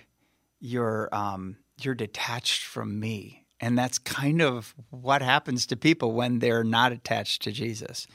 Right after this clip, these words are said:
And so he calls them into that attachment, that love relationship with him,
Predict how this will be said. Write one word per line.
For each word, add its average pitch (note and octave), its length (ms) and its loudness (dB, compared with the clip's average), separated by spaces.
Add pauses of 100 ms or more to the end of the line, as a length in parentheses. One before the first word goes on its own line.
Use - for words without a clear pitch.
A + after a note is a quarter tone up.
(400)
And A#2+ 140 2
so D3 120 8
he D3+ 120 6
calls E3 320 6
them C#3+ 160 2
into D#3+ 400 6
that A2 320 2
attachment, - 840 -4
that G#2+ 280 -4 (380)
love C3+ 460 4
relationship B2+ 760 0
with A#2+ 180 0
him, G#2+ 420 -6